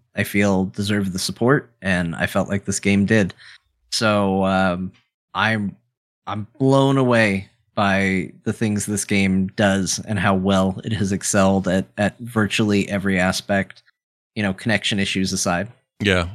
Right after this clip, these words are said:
Speaker 2: and it's got, uh, there's a litany of things that it does so well that I really hope other games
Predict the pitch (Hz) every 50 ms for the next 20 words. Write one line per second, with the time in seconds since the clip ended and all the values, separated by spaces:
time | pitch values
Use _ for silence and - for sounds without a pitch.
0 | - - _ 98 98 98 - - - 110 107 104 - - _ - 175 117 98 -
1 | 131 107 98 95 101 98 110 135 143 135 117 113 107 92 - - 107 101 104 92
2 | 95 90 90 87 - 104 95 92 87 - - - 95 87 85 87 87 90 87 85
3 | 85 82 82 82 80 82 80 80 80 80 80 78 - 82 80 78 82 78 76 76
4 | - - _ - 80 78 76 73 76 73 - - - -